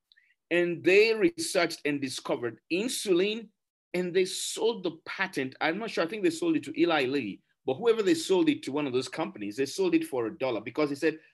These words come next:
"Our conscience will not allow us to make a profit off of something that's desperately needed by people around the world." Now, picture this today.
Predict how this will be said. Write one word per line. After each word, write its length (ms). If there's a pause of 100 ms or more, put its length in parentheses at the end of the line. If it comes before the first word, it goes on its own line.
(100)
"Our 320
conscience 680
will 120
not 200
allow 460
us 240 (360)
to 120
make 300
a 40
profit 760
off 180
of 120
something 500
that's 220
desperately 720
needed 340 (440)
by 200
people 380
around 280
the 100
world." 300 (340)
Now, 420
picture 440
this 320
today. 480